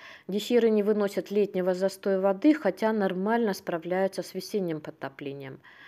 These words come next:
Кроме хорошего дренажа, грунт в лунке должен быть достаточно влагоемким,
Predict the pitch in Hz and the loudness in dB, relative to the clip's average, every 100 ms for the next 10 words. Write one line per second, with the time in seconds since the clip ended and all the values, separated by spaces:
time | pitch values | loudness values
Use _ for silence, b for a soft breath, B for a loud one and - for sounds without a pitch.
0 | B B B B 240 247 196 202 190 180 | B B B B 4 4 4 0 0 0
1 | 175 170 175 165 165 160 190 285 339 B | -4 -4 -2 -2 -2 -2 0 0 0 B
2 | B B B 170 226 320 208 196 180 165 | B B B -2 2 2 0 -2 -2 -4
3 | 160 151 240 262 226 185 165 175 196 185 | -6 0 0 0 -2 -2 -2 -2 -4 -4
4 | 160 180 170 170 240 254 247 240 240 233 | -6 -6 -6 -4 0 0 0 0 -4 -8
5 | 208 202 | -14 -14